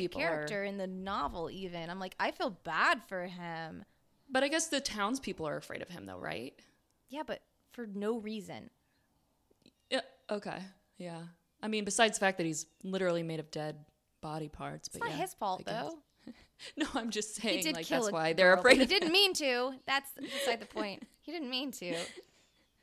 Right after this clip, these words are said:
Speaker 1: <laughs> Wait, where is the fear of fire come in? Is that in the book? Is that in the movie?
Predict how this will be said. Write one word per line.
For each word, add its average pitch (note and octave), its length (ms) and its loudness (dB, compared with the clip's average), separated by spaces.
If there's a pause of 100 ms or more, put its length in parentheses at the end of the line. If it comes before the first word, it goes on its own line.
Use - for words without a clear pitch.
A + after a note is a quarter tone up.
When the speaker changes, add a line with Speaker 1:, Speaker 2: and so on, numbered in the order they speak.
Speaker 1:
<laughs> - 800 -10
Wait, B3+ 300 2
where D#4 260 2
is F#4 220 0
the A3 400 4 (180)
fear A3+ 260 2
of F#3 120 2
fire F3 400 0
come D3 240 -8
in? C#3+ 120 -6
Is C#3+ 120 -6
that D3+ 160 -2
in C#3+ 100 -6
the C#3+ 60 -10
book? A#3 360 -2
Is F3+ 100 -6
that D#3+ 160 -2
in D3+ 100 -6
the D3 40 -6
movie? F3 680 -8